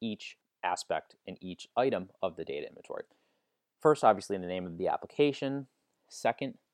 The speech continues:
you want to try to understand what format the data resides in.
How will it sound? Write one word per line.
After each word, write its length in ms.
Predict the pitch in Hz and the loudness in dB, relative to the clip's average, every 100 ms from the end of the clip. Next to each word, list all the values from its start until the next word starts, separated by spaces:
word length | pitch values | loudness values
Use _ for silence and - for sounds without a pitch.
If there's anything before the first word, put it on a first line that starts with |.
| _ _ - | _ _ -10
you 140 | 104 | -6
want 240 | 104 110 110 | -2 -4 -4
to 80 | |
try 300 | 110 - 117 | -10 -2 0
to 80 | 110 | 0
understand 520 | 107 107 - 104 95 87 85 | 0 -2 -2 -6 -6 -8 -6
what 320 | 98 131 - _ _ - | -2 -2 -4 _ _ -12
format 500 | - 139 127 101 95 - | -4 -2 0 -2 -2 -6
the 80 | |
data 360 | 90 - 92 92 | -6 -4 -4 -4
resides 520 | 90 85 87 85 82 | -6 -6 -4 -4 -6
in. 80 | - | -14